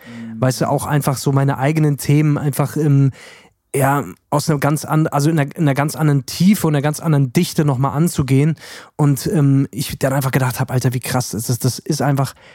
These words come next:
Speaker 2: das ist so krass, das hat mich einfach so, so ver-, also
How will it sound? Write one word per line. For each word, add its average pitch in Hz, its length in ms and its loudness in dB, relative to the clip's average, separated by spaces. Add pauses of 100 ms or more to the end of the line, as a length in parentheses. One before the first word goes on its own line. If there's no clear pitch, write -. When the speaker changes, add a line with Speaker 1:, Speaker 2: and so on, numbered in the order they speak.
(560)
Speaker 2:
das 147 160 0
ist 151 100 0
so 170 140 0
krass, - 240 -2
das 156 160 0
hat 170 80 -2
mich 143 180 2
einfach 143 220 2
so, 165 540 2 (360)
so 151 340 2
ver-, - 220 0 (220)
also 143 260 0